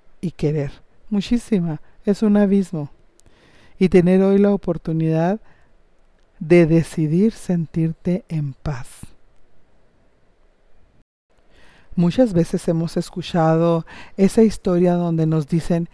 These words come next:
que la mente es como un paracaídas, solamente funciona si tú decides abrirlo. Así es nuestra mente.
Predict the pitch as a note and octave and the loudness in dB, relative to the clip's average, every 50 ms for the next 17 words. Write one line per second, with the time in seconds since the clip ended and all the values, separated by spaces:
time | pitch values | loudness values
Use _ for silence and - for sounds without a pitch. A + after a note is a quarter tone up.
0 | - - - - - - - F3+ E3+ E3+ F3 F3 F3 F3 F3+ G3+ G3+ - - G#3 | -20 -20 -20 -20 -6 2 6 8 8 8 6 4 4 4 4 2 2 2 4 4
1 | G3+ G3 - - - G3+ G3 F#3+ F3+ F3 F3 - - F#3+ F#3+ F#3+ F#3 - F3+ F3 | 4 4 2 0 -2 0 0 2 0 0 0 0 2 2 2 2 0 0 2 2
2 | F3 F3+ F3+ F3 F#3 F3+ - - - - - - - - - - - - F#3 F3 | 4 4 4 4 2 0 -2 -8 -20 -20 -20 -20 -20 -20 -20 -16 -8 -2 0 2
3 | E3+ F3 F3 F3 E3+ - - F3+ - - F3+ E3+ D#3+ - F3+ E3+ E3+ E3+ E3 - | 2 4 4 2 2 2 0 -2 -2 0 -4 -4 -2 -2 -2 0 0 0 0 -2
4 | - F3+ D#3 _ _ - G3 G#3+ A#3+ A3+ A3 F#3+ - - - E3+ D3 E3 E3 - | -2 -6 -6 _ _ -6 -4 -4 0 2 0 0 0 -2 -6 -4 -2 -2 -4 -2
5 | - E3 D#3+ D3+ D#3 D3+ D3+ D3+ D3 D3 D3 D3 - - - _ _ _ _ _ | -2 -2 -2 -2 0 0 -2 -2 -2 -6 -10 -12 -12 -18 -20 _ _ _ _ _
6 | _ _ _ _ _ - - - - - - - - - - - G3+ G3 - - | _ _ _ _ _ -20 -20 -20 -20 -20 -20 -20 -20 -14 -4 0 2 2 2 4
7 | G#3+ G#3+ A3+ G#3 F#3 G#3+ A3 G#3+ - - G3+ G3 G3 G3+ G#3 G3+ G3+ - - F#3 | 4 4 6 6 4 2 0 0 0 2 2 4 4 4 4 2 0 0 -2 -6
8 | E3 - | -6 -6